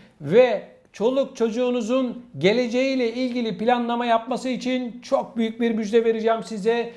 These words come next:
O nedenle eğer yurt dışında yaşıyorsanız lütfen anlatacaklarımı dikkatli bir şekilde takip ediniz. Çünkü kırk yılda bir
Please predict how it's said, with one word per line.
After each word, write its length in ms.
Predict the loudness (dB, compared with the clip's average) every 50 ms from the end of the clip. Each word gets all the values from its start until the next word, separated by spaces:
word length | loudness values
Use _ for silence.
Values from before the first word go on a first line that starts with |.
| -18 -20 -18 _ 2
O 160 | 4 4 4
nedenle 600 | 4 2 2 2 2 2 2 2 0 0 0 -4 -10 -20 _ _ 0
eğer 360 | 6 6 8 8 6 4 2
yurt 560 | 0 -4 -4 -4 -2 0 0 -2 -2 -4 -6
dışında 340 | -8 -8 -6 -6 -4 0 2
yaşıyorsanız 840 | 2 2 0 0 0 0 0 0 0 0 0 2 2 2 2 0 -4 -12 -20 -20 _ -2
lütfen 480 | 0 2 2 2 4 4 4 4 2 0
anlatacaklarımı 1080 | -2 -2 0 0 -2 -2 -2 -2 -2 -2 -2 -2 0 0 0 0 0 0 -2 -2 -4 -6
dikkatli 400 | -6 0 2 2 2 2 -2 -6
bir 100 | -6 -6
şekilde 400 | -6 -6 -6 -6 -4 -2 -2 2
takip 400 | 2 4 4 2 0 -4 -6 -4
ediniz. 500 | -4 -2 -2 0 -2 -2 -2 -4 -8 -12 -18 -20 -20 _ _
Çünkü 580 | -6 -2 0 0 0 0 0 0 0 -2 -2 -6 -12 -20 -20 _ _
kırk 480 | -4 2 4 6 6 4 2 -2 -6 -4
yılda 480 | 2 2 4 4 4 4 4 4 2
bir 340 | 2 0 0 0 -2 -4 -8